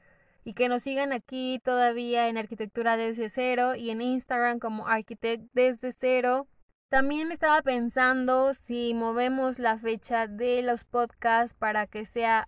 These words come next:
martes y, y viernes, para que no los deje toda la semana o casi cuatro días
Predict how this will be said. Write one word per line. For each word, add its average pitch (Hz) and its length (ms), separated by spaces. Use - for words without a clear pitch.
martes 226 840
y, 240 600
y 240 140
viernes, 269 720
para 240 340
que 226 560
no 240 140
los 247 140
deje 240 260
toda 269 640
la 247 120
semana 226 800
o 208 280
casi 220 380
cuatro 220 380
días 233 480